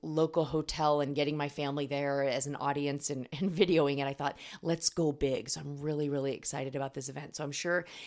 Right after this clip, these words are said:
in next week's episode, I will tell you how it went, and I'm sure it's going to go fantastic. I've created an event that's about up-leveling your life and body, and this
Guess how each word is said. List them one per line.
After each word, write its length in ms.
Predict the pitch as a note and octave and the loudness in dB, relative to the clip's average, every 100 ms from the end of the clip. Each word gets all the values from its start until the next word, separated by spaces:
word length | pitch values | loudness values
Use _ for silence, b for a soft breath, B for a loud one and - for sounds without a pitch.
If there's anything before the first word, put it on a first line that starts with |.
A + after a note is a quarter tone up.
| B | B
in 300 | - F3 D#3 | 2 2 4
next 240 | F3 F#3 - | 2 2 0
week's 180 | E3+ D#3+ | 0 0
episode, 380 | D#3 D3+ D3 | 0 0 0
I 80 | C#3 | 0
will 160 | C3+ C#3 | -2 -4
tell 200 | - D#3 | -2 -2
you 140 | D3 | 0
how 220 | C#3 C3 | 0 -2
it 80 | C3 | 0
went, 220 | D3 C#3+ C#3+ | -2 -4 -4
and 80 | C#3 | -6
I'm 100 | C#3+ | -6
sure 300 | - C#3+ C#3 | -4 -4 -4
it's 220 | C#3+ - | -6 -8
going 240 | C#3+ C#3 | -6 -6
to 80 | C#3 | -6
go 320 | - D3+ - - - | -4 -4 -4 -10 -12
fantastic. 840 | E3+ C#3+ - - - - - - - _ b b b b | -10 -10 -12 -12 -10 -10 -12 -16 -20 _ b b b b
I've 200 | D#3 F3 | -2 -2
created 360 | - G3 F#3+ E3 | 2 2 4 2
an 120 | D#3+ | 0
event 260 | C#3+ D#3+ D#3 | 4 2 2
that's 180 | D#3 D3 | -2 -2
about 200 | D3 - | -2 0
up-leveling 580 | D3+ D3+ D3+ C#3+ C#3+ C#3 | -2 0 -2 -2 -2 0
your 120 | C3+ | 0
life 240 | C3+ C3+ | 0 -2
and 80 | C#3 | 0
body, 260 | F3 F3+ - | 2 2 2
and 160 | D#3+ D#3+ | 2 6
this 200 | A3 | 6